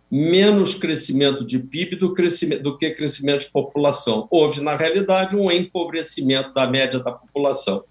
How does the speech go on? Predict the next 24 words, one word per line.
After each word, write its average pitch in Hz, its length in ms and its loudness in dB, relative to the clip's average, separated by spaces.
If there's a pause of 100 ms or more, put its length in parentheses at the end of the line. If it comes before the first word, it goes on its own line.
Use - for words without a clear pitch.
(320)
Como 208 320 6
há 175 100 6
uma 165 200 2
crescente 185 760 2
desigualdade 123 1120 0
também, 117 640 -2 (440)
parcelas 175 800 0 (220)
maiores 175 840 4
da 143 140 0
população 131 800 -4
ficaram 170 640 -2
desigualmente 160 1160 2
mais 143 240 -4
pobres. - 600 -2 (260)
Não 220 180 4
tem 208 160 4
graça 190 440 4
nenhuma, 170 440 2
porque - 260 -8
o 170 160 2
Brasil, 127 800 2
ele 143 240 0
é 147 100 2
rico, 170 420 -2